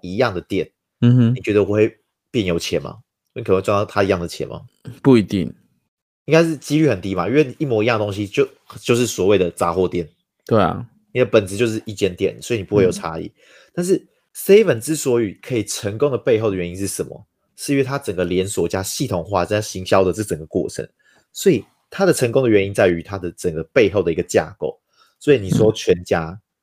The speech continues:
Speaker 1: 其实它是跟 Seven 是有一样的背后的原因，他们原因是一样的。所以大家要搞清楚，就是你要了解每个人成功背后的真实的原因，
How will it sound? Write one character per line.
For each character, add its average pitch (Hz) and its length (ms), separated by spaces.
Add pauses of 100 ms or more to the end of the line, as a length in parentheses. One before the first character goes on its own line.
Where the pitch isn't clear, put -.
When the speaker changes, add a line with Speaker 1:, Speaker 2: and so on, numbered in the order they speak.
(480)
Speaker 1:
其 - 180
实 107 160
它 156 220
是 156 100
跟 123 320 (160)
Seven 147 480
是 101 160
有 90 220
一 95 120
样 120 220
的 87 60
背 104 240
后 95 160
的 85 160
原 95 380
因， 90 240 (160)
他 - 80
们 117 100
原 92 100
因 95 80
是 92 140
一 73 120
样 67 220
的。 - 80 (380)
所 131 100
以 117 40
大 160 120
家 165 100
要 165 40
搞 90 220
清 123 120
楚， 101 160
就 98 140
是 95 260 (540)
你 123 120
要 156 100
了 139 120
解 120 160 (320)
每 95 200
个 95 160
人 92 160
成 104 260
功 117 240
背 123 160
后 107 160
的 120 140
真 131 280
实 113 220
的 87 140
原 82 260
因， 82 180